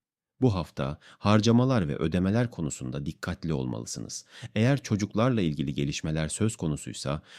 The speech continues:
bu alanda yeni değişiklikler de bekleyebilirsiniz. Güneş bu hafta ilişkiler alanınıza geçerken eğer hayatınızda biri yoksa yeni bağlantılar kurma fırsatınız olabilir.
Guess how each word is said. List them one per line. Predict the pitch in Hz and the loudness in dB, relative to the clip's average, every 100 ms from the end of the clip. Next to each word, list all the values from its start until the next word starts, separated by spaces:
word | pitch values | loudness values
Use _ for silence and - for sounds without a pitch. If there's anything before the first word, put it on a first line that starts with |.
| - | -2
bu | 190 139 | 4 6
alanda | 85 71 80 | 6 2 0
yeni | 92 90 127 | 0 2 2
değişiklikler | 92 80 - - - 87 82 76 | 4 0 -2 -8 -8 -2 -2 -2
de | 104 | -2
bekleyebilirsiniz. | 67 - 71 67 71 71 - - - - _ _ | -4 -4 -2 0 -2 -4 -4 -10 -12 -16 _ _
Güneş | - 110 135 - - - _ - | 4 6 6 2 -8 -18 _ 2
bu | 143 | 4
hafta | 98 - - | 4 0 -2
ilişkiler | 90 92 - 92 113 | 0 0 0 2 2
alanınıza | 80 67 65 65 67 | 2 0 -2 -6 -6
geçerken | 67 - 87 80 - 60 - - | -6 -4 -4 -4 -8 -12 -14 -4
eğer | 90 117 123 | 0 2 0
hayatınızda | 90 104 107 - 107 95 95 82 | 0 0 0 2 2 2 2 2
biri | 87 87 | 2 4
yoksa | 78 - - 69 76 _ _ - | 2 0 -4 -4 -6 _ _ 2
yeni | 104 139 | 6 8
bağlantılar | 117 95 87 85 - 76 76 | 8 4 2 -2 -2 -2 0
kurma | - 120 90 | 2 4 4
fırsatınız | - - 76 - 80 69 | 0 -8 -8 -4 -2 -2
olabilir. | 65 57 - - | -6 -8 -10 -14